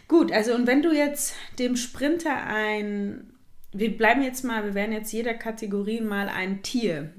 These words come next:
aus der Tierwelt, ein passendes Tier zuordnen. Was würdest du sagen, was ist der Sprinter?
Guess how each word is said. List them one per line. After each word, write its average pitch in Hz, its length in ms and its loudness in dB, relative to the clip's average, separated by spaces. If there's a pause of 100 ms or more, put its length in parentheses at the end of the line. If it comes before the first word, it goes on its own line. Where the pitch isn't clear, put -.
aus - 200 -8
der 196 160 -4
Tierwelt, 190 500 0
ein 180 240 -6
passendes 214 560 -4
Tier 214 240 -4
zuordnen. 165 540 -8
Was 196 180 -6
würdest 240 300 -6
du 226 40 -8
sagen, 220 280 -2
was 214 140 -6
ist - 100 -14
der - 60 -6
Sprinter? 196 560 -12